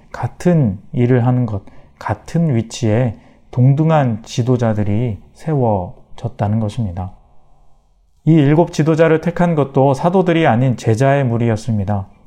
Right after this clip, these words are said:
삼 절에 사도들이 무리들에게 "이러이러한 사람을 택하라"라고 말했고, 오 절에 그 온 무리가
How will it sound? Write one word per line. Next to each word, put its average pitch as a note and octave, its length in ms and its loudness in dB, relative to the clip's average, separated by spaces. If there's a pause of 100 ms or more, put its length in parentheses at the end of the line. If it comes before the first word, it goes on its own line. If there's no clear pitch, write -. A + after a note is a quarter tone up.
(140)
삼 D3 240 0
절에 A#2 260 2
사도들이 C3 480 0
무리들에게 A2+ 760 0 (380)
"이러이러한 A2+ 520 2
사람을 B2 420 2
택하라"라고 C#3 920 2
말했고, G#2+ 560 0 (480)
오 A#2 160 2
절에 A#2+ 460 2
그 - 140 -2
온 D3+ 420 6
무리가 B2 500 2